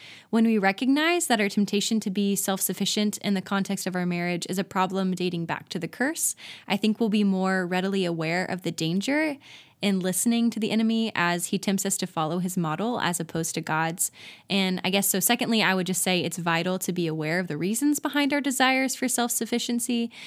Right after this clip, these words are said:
And it's also imperative, it's not embarrassing, to ask for help from older women in the church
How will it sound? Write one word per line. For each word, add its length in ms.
And 240
it's 140
also 480
imperative, 840
it's 200
not 220
embarrassing, 800
to 140
ask 280
for 100
help 240
from 220
older 280
women 240
in 100
the 60
church 460